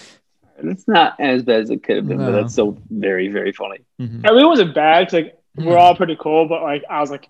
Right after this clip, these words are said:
Speaker 1: Yeah.
Speaker 3: "Yeah, I shouldn't have done that."
Speaker 1: Not one of, it's not one of your best moments.
Speaker 3: It wasn't my best moment. It's something I won't repeat, but it was, so it was like,
Speaker 1: <laughs>
Speaker 3: it was, it was reasonable for the situation, but it was also like, I thought it was just going to my team. That's why I did it.
Speaker 2: Mm-hmm.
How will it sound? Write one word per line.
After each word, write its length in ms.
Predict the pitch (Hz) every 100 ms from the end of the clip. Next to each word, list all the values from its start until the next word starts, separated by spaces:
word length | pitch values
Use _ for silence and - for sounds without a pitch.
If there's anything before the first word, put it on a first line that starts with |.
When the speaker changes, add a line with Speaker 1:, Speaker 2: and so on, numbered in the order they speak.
| -
Speaker 1:
Yeah. 260 | 131 107 - - - - _ _ _ _ _ -
Speaker 3:
"Yeah, 280 | 139 143 147
I 40 |
shouldn't 260 | 160 208 175
have 120 | 165
done 0 |
that." 240 | 170 170 180
Speaker 1:
Not 200 | 180 175
one 160 | 156 156
of, 160 | 160
it's 200 | 165 156 175
not 200 | 160 135
one 180 | 156
of 60 | 151
your 200 | 135 123
best 280 | 120 110 -
moments. 720 | 104 98 - - - - _ _ _ _ _ -
Speaker 3:
It 120 | 180
wasn't 260 | 208 220
my 100 | 202
best 80 | 185
moment. 220 | 202 190
It's 100 | 156
something 160 | 165 170
I 40 |
won't 200 | 151 156
repeat, 640 | 156 139 - 151 180 - - _ _ _
but 140 | 147 147
it 40 |
was, 160 | 156 156
so 100 | 151
it 40 |
was 120 | 143
like, 120 | 143 135 - -
Speaker 1:
<laughs> 260 | - - -
Speaker 3:
it 60 |
was, 200 | 285 339
it 100 | 269 269
was 180 | 330
reasonable 480 | 208 240 262 254 254
for 160 | 247 233
the 80 | 226
situation, 600 | 226 208 196 196 190 208
but 160 | 185
it 100 | 170
was 120 | 170 170
also 240 | 165 170
like, 220 | 151 147 _ _ _ -
I 80 | 180
thought 120 | 220
it 20 |
was 80 | 202
just 140 | 185 -
going 160 | 190
to 80 | 165
my 380 | 147 147 147 151
team. 280 | 151 151 131
That's 160 | 143
why 340 | 135 135 127 123
I 140 | 123
did 160 | 123 120
it. 160 | 123
Speaker 2:
Mm-hmm. 280 | 127 120 123